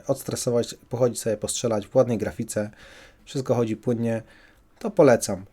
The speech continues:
Fajna gierka, można sobie tam ustawiać poziomy trudności.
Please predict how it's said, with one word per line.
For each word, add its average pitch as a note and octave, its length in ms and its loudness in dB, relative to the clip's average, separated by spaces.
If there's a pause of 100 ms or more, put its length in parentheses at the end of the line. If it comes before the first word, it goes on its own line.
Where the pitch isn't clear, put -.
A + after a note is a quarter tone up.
Fajna D3 260 2
gierka, A#2 340 -2
można A2+ 240 -4
sobie G#2+ 240 -6
tam G2 280 -8
ustawiać G#2+ 360 -4
poziomy G2+ 300 -6
trudności. A2 680 -6